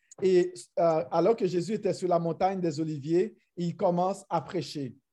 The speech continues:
Et là, il va nous dire au verset trois, si vous regardez dans Matthieu cinq, s'il vous plaît, verset trois, il dit, « Heureux les pauvres en esprit, car le royaume des cieux est à eux. » Et premièrement, on va voir que Jésus va, va,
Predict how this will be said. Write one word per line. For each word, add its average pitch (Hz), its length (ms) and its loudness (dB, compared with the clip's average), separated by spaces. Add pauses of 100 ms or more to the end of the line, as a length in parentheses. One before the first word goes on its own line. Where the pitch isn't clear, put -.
(320)
Et 165 140 2
là, 196 160 6
il 233 80 4
va 185 120 4
nous 185 120 -4
dire 208 280 -4
au 185 60 2
verset 165 300 -2
trois, 202 400 -2
si - 140 -12
vous 175 100 -2
regardez 180 300 2
dans 190 100 -2
Matthieu 165 280 -6
cinq, 196 360 -8 (100)
s'il 165 200 -10
vous 151 120 -8
plaît, 175 180 -4
verset 156 280 -2
trois, 170 180 -4
il 170 120 -4
dit, « 180 300 -8
Heureux 233 520 8 (300)
les 190 200 2
pauvres 247 540 -2
en 196 160 -2
esprit, 175 520 -6 (280)
car 180 160 0
le 175 120 2
royaume 196 340 2
des 175 120 2
cieux 185 520 0 (160)
est 208 340 4
à 175 300 -2
eux. » 147 240 0 (440)
Et 180 100 2
premièrement, 214 360 4
on 285 60 0
va 190 100 4
voir 247 160 0
que 220 120 -4
Jésus 202 420 -2
va, 196 340 2 (220)
va, 170 580 6